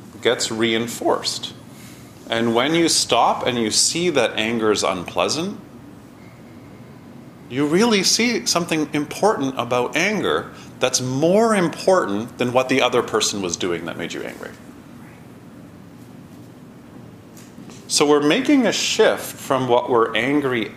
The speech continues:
at to what it feels like to have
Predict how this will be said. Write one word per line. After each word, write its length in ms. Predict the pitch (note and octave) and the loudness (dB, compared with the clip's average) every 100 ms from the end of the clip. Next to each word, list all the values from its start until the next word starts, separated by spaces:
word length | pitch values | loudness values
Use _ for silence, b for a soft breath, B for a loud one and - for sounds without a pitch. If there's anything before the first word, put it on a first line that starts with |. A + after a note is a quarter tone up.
| - | 0
at 520 | B2+ A3 - - - - - - - - - - - - | 2 0 -2 -4 -4 -10 -20 -20 -20 -20 -20 -20 -12 -2
to 140 | C3+ | 2
what 180 | B2+ B2 | 4 4
it 120 | - | 0
feels 640 | - - D#3+ F3 F3+ E3+ | -4 -4 0 4 4 2
like 400 | C#3+ C#3+ D3 - - - - - - - - - - | 2 2 2 0 -10 -14 -16 -20 -20 -20 -20 -10 -2
to 140 | B2 | -2
have 580 | A#2 C3 B2 A#2+ A2+ | 0 0 2 2 -2